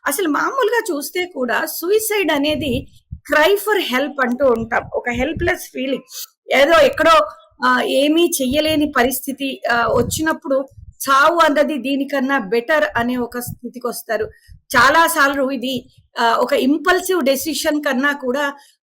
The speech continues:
క-, చాలా కాలంగా నలుగుతూ, నలుగుతూ, నలుగుతూ ఎక్కడో ఇంకా దాన్ని ఫేస్ చెయ్యలేని ఒక హెల్ప్‌లెస్ కండిషన్ కి వచ్చిన, ఆ, ఇదిగా మనకు ఈవిడ విషయంలోనైతే క్లియర్ గా కనపడుతుంది. అంటే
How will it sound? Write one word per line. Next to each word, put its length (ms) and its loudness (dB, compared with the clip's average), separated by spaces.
క-, 200 -2
చాలా 240 4
కాలంగా 520 0
నలుగుతూ, 520 -4
నలుగుతూ, 460 -2
నలుగుతూ 460 -4
ఎక్కడో 600 0
ఇంకా 240 -2
దాన్ని 300 -4
ఫేస్ 560 -8
చెయ్యలేని 600 -2
ఒక 160 -2
హెల్ప్‌లెస్ 640 -2
కండిషన్ 560 -4
కి 60 -8
వచ్చిన, 520 -2
ఆ, 760 -2
ఇదిగా 320 2
మనకు 300 0
ఈవిడ 320 0
విషయంలోనైతే 720 0
క్లియర్ 380 0
గా 60 -2
కనపడుతుంది. 720 -8
అంటే 400 0